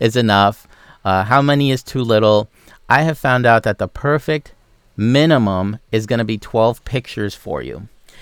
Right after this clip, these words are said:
And I'm gonna tell you the method that I use that is just really unbreakable. It's really just one of those things that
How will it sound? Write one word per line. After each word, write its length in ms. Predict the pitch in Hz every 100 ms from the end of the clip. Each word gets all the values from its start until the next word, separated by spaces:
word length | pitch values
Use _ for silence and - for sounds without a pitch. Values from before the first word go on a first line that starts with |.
| - _
And 120 | 117
I'm 100 | 120
gonna 160 | 127 143
tell 260 | - 143
you 80 | 160
the 100 | 139
method 440 | 117 139 - 127
that 120 | 110 104
I 80 |
use 600 | 104 104 165 143 117 110 -
that 360 | 117 113 -
is 220 | 92 113 -
just 400 | 117 107 - - _ _ _ -
really 640 | 104 107 110 143 170 175 165
unbreakable. 1040 | - 120 131 110 110 123 123 107 92 90 87
It's 340 | 110 113 -
really 360 | 113 131 143 143
just 340 | 123 113 -
one 220 | 110 117 139
of 80 |
those 240 | 139 135 -
things 380 | 117 117 113 -
that 220 | 101